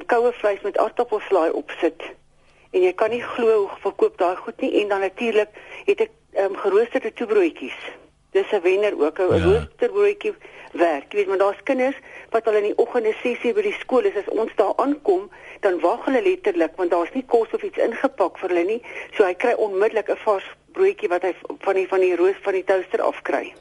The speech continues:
Speaker 2: Nou maar goed,
Speaker 1: En
Speaker 2: ek
Speaker 1: dan
Speaker 2: sien
Speaker 1: probeer ek ook om vir hulle vars vrugte daar te hê,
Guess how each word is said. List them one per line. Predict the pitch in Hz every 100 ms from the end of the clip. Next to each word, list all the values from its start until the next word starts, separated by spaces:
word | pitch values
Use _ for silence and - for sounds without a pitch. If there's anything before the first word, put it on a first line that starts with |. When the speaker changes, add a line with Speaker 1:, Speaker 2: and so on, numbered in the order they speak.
| _ _ _ - - - -
Speaker 2:
Nou | - 113
maar | 113
goed, | 131
Speaker 1:
En |
Speaker 2:
ek | 220
Speaker 1:
dan |
Speaker 2:
sien | 196 180
Speaker 1:
probeer | 196 226
ek | 254 -
ook | 226 180 -
om | 208
vir | 180
hulle | 214 208
vars | 240 226
vrugte | - 269 - 165
daar | 160 147 -
te | 156
hê, | 139 -